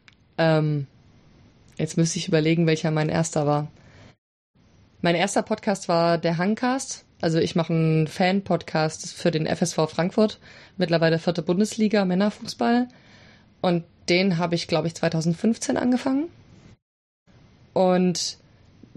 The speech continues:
weil ich tatsächlich, glaub ich, sehr gerne rede, wie man vielleicht merkt, habe ich nicht, habe ich mehrere Podcasts, unter anderem dann noch einen über Kinderbücher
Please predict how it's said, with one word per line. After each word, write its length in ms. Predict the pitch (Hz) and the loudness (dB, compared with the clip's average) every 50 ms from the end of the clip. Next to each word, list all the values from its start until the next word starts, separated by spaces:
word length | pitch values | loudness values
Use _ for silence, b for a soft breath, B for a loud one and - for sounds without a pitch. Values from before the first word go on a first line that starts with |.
| - _ | -14 _
weil 260 | - 175 175 160 165 180 | -4 0 2 2 2 2
ich 240 | 180 - - - _ | 0 -4 -8 -6 _
tatsächlich, 460 | - 180 - 190 190 226 214 196 - | -2 0 0 0 0 0 0 0 0
glaub 160 | - 185 165 | 0 0 0
ich, 160 | 185 170 - - | -2 -4 -6 -8
sehr 200 | 190 165 185 180 175 | -4 0 0 0 0
gerne 300 | - 170 160 160 156 143 | 0 0 0 0 0 0
rede, 340 | 165 196 214 285 294 302 302 - | 0 0 2 2 0 -2 -2 -2
wie 120 | 196 202 | -2 -2
man 200 | - 185 180 175 | 0 0 -2 -2
vielleicht 440 | - - 175 196 165 170 - - - | -2 -2 0 2 2 0 0 -2 -2
merkt, 360 | 165 165 185 208 - - - b b b b b b b b b _ _ - | -2 0 -2 -2 -6 -14 -20 b b b b b b b b b _ _ -4
habe 180 | - 180 165 170 | -2 0 0 0
ich 140 | 165 - | -2 -2
nicht, 320 | 180 180 170 - - - - - | -2 -2 -2 -2 -8 -14 -8 -2
habe 120 | 180 170 165 | 0 0 0
ich 120 | 165 - | 0 2
mehrere 260 | 175 180 202 208 220 | 2 2 2 2 0
Podcasts, 600 | 220 - 226 226 - - 226 226 220 - - - | 0 -2 -4 -4 -2 0 0 0 -2 -4 -8 -6
unter 280 | - - 196 175 196 - | -2 -2 0 0 0 0
anderem 320 | 185 180 180 180 175 175 170 | 0 0 0 0 0 0 2
dann 100 | 170 170 | 2 2
noch 160 | 170 170 - | 2 0 0
einen 260 | - - 170 170 170 | -2 0 0 0 2
über 180 | 180 170 165 160 | 2 0 0 0
Kinderbücher 760 | - - 226 240 247 233 214 247 247 240 - 254 262 285 311 | 0 2 2 2 2 2 2 2 2 2 2 0 0 0 -2